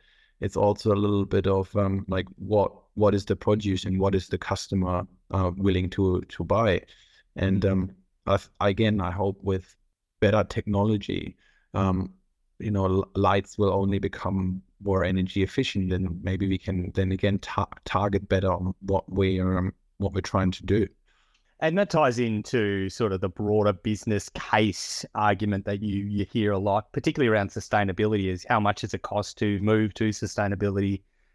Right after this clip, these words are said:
Speaker 2: How much does it cost to implement these high-tech robotic systems? There's a, an argument to be made,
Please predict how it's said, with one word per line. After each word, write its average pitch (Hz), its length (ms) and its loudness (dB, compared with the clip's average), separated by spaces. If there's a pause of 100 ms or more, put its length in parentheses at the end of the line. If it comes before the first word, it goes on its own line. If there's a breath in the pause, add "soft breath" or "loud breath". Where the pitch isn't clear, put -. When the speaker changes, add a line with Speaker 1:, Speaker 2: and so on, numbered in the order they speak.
Speaker 2:
How 117 120 2
much 101 220 2
does 104 140 -2
it 101 80 -4
cost 107 240 0
to 104 100 0
implement 110 420 0
these 98 340 -2
high-tech - 480 -2
robotic 98 360 0
systems? 95 600 -6 (1000)
There's 127 640 2 (220)
a, 120 260 4 (160)
an 120 140 2
argument 151 400 0
to 113 80 -12
be 110 100 -2
made, 107 460 -2